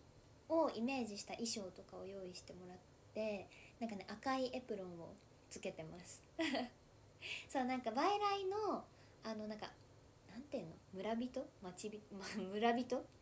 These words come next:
なんかさ、こう、歩いてる人たちとかいたじゃん。なんか、あのキャラクターをイメージした感じって聞きました。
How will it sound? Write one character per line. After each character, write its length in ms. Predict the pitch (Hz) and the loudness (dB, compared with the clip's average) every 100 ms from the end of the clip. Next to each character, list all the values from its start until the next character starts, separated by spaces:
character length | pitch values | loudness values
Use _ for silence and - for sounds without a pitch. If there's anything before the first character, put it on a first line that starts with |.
| - - - - - | -20 -20 -20 -18 -10
な 60 | 226 | -4
ん 40 | |
か 40 | |
さ、 100 | 208 | -2
こ 180 | 196 202 208 - - | -2 -6 -8 -10 0
う、 80 | 247 | 4
歩 80 | |
い 120 | 302 294 | 4 4
て 120 | 247 | 2
る 140 | 214 | 2
人 360 | 190 - - 190 | -4 -10 -8 -6
た 120 | 185 | -6
ち 160 | 175 - | -6 -6
と 80 | |
か 80 | - | -6
い 40 | 170 | -8
た 80 | 175 | -8
じ 100 | 175 | -10
ゃ 40 | |
ん。 20 | - - - | -12 -14 -4
な 100 | 285 | -2
ん 40 | |
か、 260 | 269 220 - | 0 0 2
あ 60 | 226 | 2
の 360 | 233 262 330 | 2 0 0
キ 120 | 330 320 | 0 0
ャ 80 | |
ラ 80 | 294 | 0
ク 100 | 294 - - | -2 -6 -2
タ 60 | |
ー 100 | 285 | 0
を 100 | 285 | 0
イ 120 | 233 | 0
メ 240 | 214 220 196 | -2 -4 -4
ー 20 | |
ジ 140 | 180 | -6
し 80 | 175 | -8
た 120 | - 180 | -8 -8
感 280 | 185 175 | -10 -8
じ 100 | 180 | -4
っ 40 | 226 | -4
て 200 | - 175 | -6 -14
聞 160 | - | -14
き 120 | - 165 | -14 -14
ま 160 | 165 | -10
し 120 | - | -10
た。 80 | - | -10